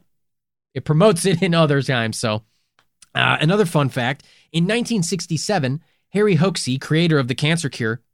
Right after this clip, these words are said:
the Hoaxey therapy, developed prostate cancer, and his own treatment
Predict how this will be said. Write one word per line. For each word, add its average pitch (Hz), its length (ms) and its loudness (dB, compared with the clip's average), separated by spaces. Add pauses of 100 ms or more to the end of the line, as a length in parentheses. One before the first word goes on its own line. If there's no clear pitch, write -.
(120)
the 104 60 -8
Hoaxey 104 260 -4
therapy, 123 420 -6 (920)
developed 170 600 2
prostate 277 440 -2
cancer, - 420 -12 (520)
and 165 280 -2 (160)
his 175 160 -2
own 262 160 2
treatment 170 420 0